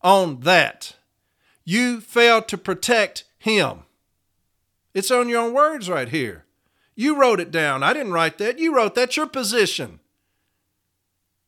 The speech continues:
That you failed to protect that man because you falsified his training. Why? To get district off your fucking back. Now I've got a brother. Will never come to work with me again. We will never go on break again with each other, talk about our families. Why?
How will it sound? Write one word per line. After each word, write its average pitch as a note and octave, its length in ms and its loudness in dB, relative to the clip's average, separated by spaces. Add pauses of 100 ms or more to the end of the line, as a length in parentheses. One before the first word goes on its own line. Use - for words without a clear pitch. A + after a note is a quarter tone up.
That G#3+ 180 -4
you C4 80 -2
failed C4 300 4
to G#3+ 60 -14
protect B3+ 480 0
that G3 180 0
man D3 480 -4 (400)
because G3+ 300 0
you G#3 80 -4
falsified G#3+ 760 0
his F3 100 -6
training. F#3+ 380 -2
Why? G3+ 340 0 (380)
To G#3+ 100 -2
get G#3 200 0
district G3+ 440 0
off E3+ 200 0
your D3 100 -6
fucking D3+ 400 -4
back. B2+ 380 -4 (240)
Now F3+ 220 2
I've E3 100 -8
got E3+ 120 0
a D3+ 60 0
brother. C#3 520 -2 (920)
Will D#3+ 120 0
never A3+ 280 4
come G#3 280 -2
to F#3 60 -2
work F3 300 0
with D3 160 -10
me D3 160 -6
again. A#2+ 540 -10 (240)
We G#3+ 140 0
will A3+ 120 -2
never A3 300 -2
go F#3+ 140 -2
on F3 160 0
break D#3+ 320 -2
again C#3+ 300 -6
with C3+ 120 -6
each C#3 220 -8
other, C#3 160 -4
talk F3 320 -4
about D#3 260 -2
our C#3 140 -2
families. C#3 640 -6
Why? G3 400 0